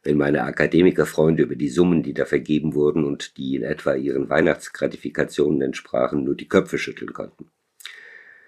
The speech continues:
Und vor allem in seinem letzten Lebensjahr, als im Literaturhaus Berlin ein literaturwissenschaftliches Kolloquium zu meinem Werk abgehalten wurde.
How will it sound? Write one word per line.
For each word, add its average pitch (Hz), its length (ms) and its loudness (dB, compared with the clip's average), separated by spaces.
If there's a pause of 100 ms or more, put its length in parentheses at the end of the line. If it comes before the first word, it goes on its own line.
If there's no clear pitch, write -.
(180)
Und 113 140 6
vor 117 160 8
allem 185 220 8
in 131 120 8
seinem 113 280 4
letzten 104 460 4
Lebensjahr, 87 640 6
als 87 160 4
im 90 80 4
Literaturhaus 98 720 2
Berlin 98 400 2
ein 85 160 6
literaturwissenschaftliches 80 1400 2
Kolloquium 73 760 2
zu - 140 -8
meinem 69 260 -2
Werk 64 320 -8
abgehalten - 640 -8
wurde. 52 240 -14